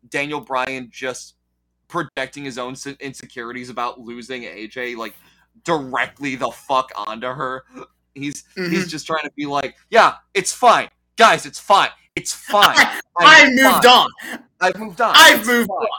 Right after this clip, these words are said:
Speaker 1: I've moved on.
Speaker 2: I've moved on.
Speaker 1: I've
Speaker 2: I swear."
Speaker 1: Hey, hey, hey, hey, Daniel Bryan, what do you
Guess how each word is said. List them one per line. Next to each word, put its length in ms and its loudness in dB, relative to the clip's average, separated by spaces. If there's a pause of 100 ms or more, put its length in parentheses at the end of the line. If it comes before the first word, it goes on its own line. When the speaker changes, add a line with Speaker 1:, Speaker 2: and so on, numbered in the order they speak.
(540)
Speaker 1:
I've 180 -4
moved 240 -12
on. 260 -4
Speaker 2:
I've 160 4
moved 220 0
on. 180 6
Speaker 1:
I've 100 -6
Speaker 2:
I 40 6
swear." 540 4 (1400)
Speaker 1:
Hey, 340 -6 (440)
hey, 300 -10
hey, 280 -12
hey, 140 -14
Daniel 240 -16
Bryan, 260 -12
what 120 -18
do 60 -20
you 80 -16